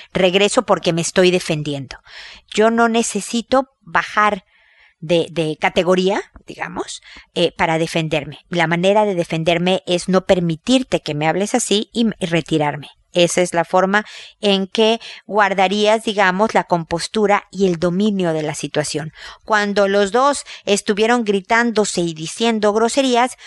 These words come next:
pues al final ya no sabes a cuál irle, ¿no? Pero si uno se comportó siempre con dignidad, con respeto hacia la otra persona, con firmeza, la verdad es que todos están de acuerdo en decir que el otro se equivocó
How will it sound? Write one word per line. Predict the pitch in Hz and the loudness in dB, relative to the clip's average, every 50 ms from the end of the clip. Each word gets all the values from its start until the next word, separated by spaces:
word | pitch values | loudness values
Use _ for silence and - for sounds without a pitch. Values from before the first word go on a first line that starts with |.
| - - _ _ | -20 -20 _ _
pues | - 196 185 - - | -2 0 0 0 0
al | 185 180 175 | 0 0 -2
final | - - 185 185 185 196 208 226 208 | -4 -6 -4 -2 0 2 2 2 2
ya | 202 214 202 | 2 2 2
no | 196 202 | 2 0
sabes | 196 - 202 185 185 196 - - | 0 0 2 2 0 0 -2 -4
a | 160 | -4
cuál | - - 170 170 156 | -2 -2 -2 -2 -2
irle, | 151 147 131 117 - - _ _ _ - | -4 -6 -8 -12 -16 -20 _ _ _ -12
¿no? | 147 151 180 277 - _ _ _ | -8 -6 -6 -6 -8 _ _ _
Pero | - 180 175 175 | 0 2 4 4
si | 165 - - 180 | 2 0 0 0
uno | 202 220 226 247 | 2 2 2 0
se | 240 - 226 | 0 0 -2
comportó | 208 - 190 180 165 - 170 160 - 180 185 | -2 0 -2 -2 0 -2 -4 -2 0 0 0
siempre | - - - 202 202 196 - 220 220 | 0 0 0 0 0 0 0 -2 -2
con | - 226 208 196 | -2 -2 -4 -2
dignidad, | 185 185 - 170 156 156 143 147 139 175 254 - _ _ _ - - - - - | -4 -6 -6 -4 -4 -2 0 0 0 -2 -2 -6 _ _ _ -20 -20 -20 -20 -4
con | - 175 175 160 | 0 0 0 2
respeto | 165 175 - - - 170 165 - 220 | 0 -2 -2 -2 -2 -2 0 0 0
hacia | 214 - - 180 | 0 0 -2 -2
la | 165 165 | -2 -2
otra | 170 165 - 190 - | -2 -2 -2 -4 -2
persona, | - 165 160 - - 165 160 170 170 | -4 -6 -6 -4 -4 -4 -4 -4 -2
con | - 190 175 165 | 0 0 0 0
firmeza, | - - 165 156 160 156 156 156 156 - - - - _ - - - - - - | -2 -4 -4 -2 -2 -2 -4 -4 -4 -4 -4 -6 -6 _ -16 -20 -20 -20 -14 -6
la | - 170 165 | -4 -2 0
verdad | 160 165 160 175 175 185 208 208 - - | 0 0 0 2 2 2 2 0 -2 0
es | 190 185 185 202 220 220 - - - _ _ | 2 2 4 2 2 0 -4 -8 -14 _ _
que | - 185 185 185 190 190 - - _ | 0 2 4 4 4 2 0 -2 _
todos | - 208 226 208 196 175 - - | 0 0 2 2 0 -2 -2 -6
están | 151 - - 175 170 170 165 | -8 -6 -4 -4 -2 -2 -2
de | 175 | -4
acuerdo | 151 - - 175 170 156 156 160 180 294 - - - - - _ _ - | -4 -4 -2 -2 -2 -2 -2 -4 -6 -6 -8 -12 -20 -20 -20 _ _ -4
en | 185 180 170 170 156 | -2 -2 -2 -2 -4
decir | 165 151 - - - 190 202 240 262 - - - - - - _ _ - | -6 -6 -6 -4 -2 -2 0 0 -2 -4 -8 -14 -20 -20 -20 _ _ -2
que | - 170 | 0 2
el | 160 160 | 2 4
otro | 190 190 196 190 - 190 185 | 2 2 2 2 0 0 0
se | - - | 0 -4
equivocó | 165 - - 160 151 151 - - 175 175 185 185 | -6 -6 -6 -6 -6 -6 -4 0 2 2 2 2